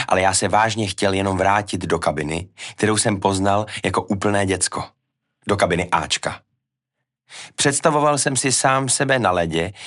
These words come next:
když jsem každý zápas stával za mantinelem a sledoval hrát ty velké chlapy. Poslouchal diváky fandit, nadávat. A najednou se to stalo. Byl jsem to já, kdo si oblékl dres s Pirátem.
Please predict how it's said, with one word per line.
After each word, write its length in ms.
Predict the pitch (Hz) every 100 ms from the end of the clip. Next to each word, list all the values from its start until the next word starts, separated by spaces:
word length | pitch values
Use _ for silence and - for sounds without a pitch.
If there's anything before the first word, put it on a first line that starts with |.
| -
když 160 | 107
jsem 180 | - 110
každý 380 | 120 131 123 120
zápas 400 | 107 110 120 -
stával 520 | - - 113 117 117 92
za 120 | 92
mantinelem 600 | 90 87 90 87 85 101 -
a 100 | 87
sledoval 540 | - 101 117 117 117
hrát 420 | 85 90 92 101 -
ty 120 | 87
velké 420 | 85 95 98 92
chlapy. 440 | - 85 - - _ _ - - -
Poslouchal 580 | 117 - 120 - 123 110 - -
diváky 480 | 107 127 123 120
fandit, 460 | 98 85 78 69 - -
nadávat. 600 | 104 104 90 73 - - - _ _ _ _ _ - -
A 80 | 95
najednou 360 | 90 95 98
se 120 | 98
to 100 | 92
stalo. 380 | 87 - 76 - _ _ _ _ _ _ _ - -
Byl 120 | 101
jsem 200 | 110 95
to 120 | 98
já, 320 | 92 90 92 101
kdo 160 | 98
si 160 | 95 -
oblékl 560 | - 92 98 101 101 92
dres 380 | 87 90 - -
s 100 | -
Pirátem. 540 | 92 85 76 - -